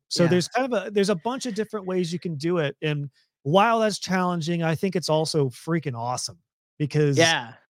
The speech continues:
Speaker 1: it really is
Speaker 2: Sure.
Speaker 1: just a matter of, like, yeah, what do you wanna do day to day, week to week? And it, and it may change, by the way. It, it, you may decide, "I wanna go the scale route. I wanna do less calls and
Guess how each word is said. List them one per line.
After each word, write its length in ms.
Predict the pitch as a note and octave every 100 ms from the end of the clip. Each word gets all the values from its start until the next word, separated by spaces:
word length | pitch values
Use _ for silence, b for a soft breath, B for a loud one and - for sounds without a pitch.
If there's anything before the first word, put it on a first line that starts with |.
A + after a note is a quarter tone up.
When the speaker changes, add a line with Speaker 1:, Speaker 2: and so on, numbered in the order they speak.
| -
Speaker 1:
it 100 | F3
really 500 | D#3+ A3 G#3+ E3+ D#3+
is 120 | D#3
Speaker 2:
Sure. 40 |
Speaker 1:
just 200 | F3 D3+
a 40 | D#3+
matter 300 | F3 F#3 D#3+
of, 140 | C3+ -
like, 240 | C#3+ C3
yeah, 140 | A3+ B3+
what 140 | D3
do 40 | F#3
you 60 |
wanna 160 | G3 A3+
do 280 | G#3+ C#4 B2+
day 200 | D#3+ G3
to 60 |
day, 140 | G3+ G3+
week 180 | G3 G3
to 60 | G#3+
week? 160 | A3
And 120 | A#3+
it, 100 | A#3+ -
and 120 | G#3
it 60 | A3
may 180 | A3+
change, 580 | G#3+ G3 E3+ C3+ D#3 - -
by 100 | D3
the 80 | C3
way. 240 | B2 C#3
It, 80 | D3 F#3+
it, 140 | D#3 D#3+
you 160 | D#3+ E3+
may 360 | E3 F3+ F3+ D#3 b b -
decide, 600 | D#3 - D#3 D3 C#3+ C#3+ _ -
"I 80 | C3+
wanna 180 | B3 C4
go 180 | B3 A#3+
the 120 | A#3+
scale 340 | - G#3 G3+
route. 280 | D3 A2 G2
I 80 | C3
wanna 240 | D#3 E3 D#3
do 160 | D#3+
less 240 | D3 D3 -
calls 600 | E3+ D#3 D#3 D#3+ D3+ C#3
and 200 | B2+